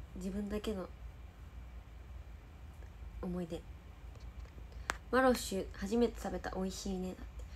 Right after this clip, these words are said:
めっちゃ美味しくない？もう超ハマってて、今も食べたいです。マロッシ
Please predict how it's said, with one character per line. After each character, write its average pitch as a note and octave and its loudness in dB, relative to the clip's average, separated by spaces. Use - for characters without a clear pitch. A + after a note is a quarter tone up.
め G#3+ 2
っ - -4
ち - 8
ゃ E4 12
美 E4+ 12
味 E4+ 12
し - 2
く D#4+ 6
な D#4+ 10
い？ F#4 6
も G#3+ 4
う - -4
超 C4+ 10
ハ G#3+ 2
マ G#3 4
っ - 2
て - -6
て、 - 0
今 A3 4
も F3+ 0
食 F3+ -2
べ F3 0
た - -4
い F#3+ -2
で - -4
す。 - -8
マ F3+ -2
ロ F3 -4
ッ E3 -8
シ - -10